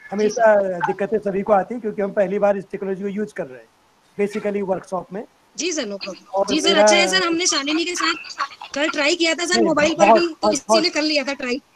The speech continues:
Speaker 1: नहीं, समय के साथ बहुत, और मोबाइल यूज़ करके आपने किया, मुझे सबसे अच्छा ये लगा कि हम मोबाइल टेक्नोलॉजी से भी इतना अच्छा काम कर सकते हैं।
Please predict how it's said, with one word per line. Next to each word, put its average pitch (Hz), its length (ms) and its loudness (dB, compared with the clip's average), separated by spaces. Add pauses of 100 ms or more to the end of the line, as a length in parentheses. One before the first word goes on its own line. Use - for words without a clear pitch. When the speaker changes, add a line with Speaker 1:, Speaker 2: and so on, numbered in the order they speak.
(240)
Speaker 1:
नहीं, 226 160 -2
समय 226 240 0
के 226 100 -2
साथ 220 200 0
बहुत, 196 220 0
और 214 240 2
मोबाइल 202 340 0
यूज़ 233 160 -6
करके 226 200 0
आपने 214 200 2
किया, 226 140 0
मुझे 214 320 -4 (280)
सबसे 226 320 -2
अच्छा 220 260 4
ये 214 180 2
लगा 202 220 2
कि 202 120 -4
हम 208 100 0
मोबाइल 196 300 0
टेक्नोलॉजी 190 380 -8
से 208 80 -2
भी 214 60 -4
इतना 208 180 -2
अच्छा 196 180 -4
काम 185 160 -4
कर 175 40 -6
सकते 180 460 -8
हैं। 139 120 -20